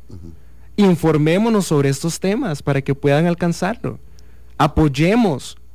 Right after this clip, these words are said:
Speaker 2: luchemos igual para que se pueda alcanzar,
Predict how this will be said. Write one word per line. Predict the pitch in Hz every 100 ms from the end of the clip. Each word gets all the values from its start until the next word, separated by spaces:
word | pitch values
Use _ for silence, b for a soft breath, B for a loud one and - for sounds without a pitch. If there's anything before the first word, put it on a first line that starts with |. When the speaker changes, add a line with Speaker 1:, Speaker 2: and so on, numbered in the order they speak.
| -
Speaker 2:
luchemos | 160 160 - 180 185 233 214
igual | 156 151 180
para | 220 214
que | 175
se | 147
pueda | 139 - 190 233
alcanzar, | 180 151 131 - 107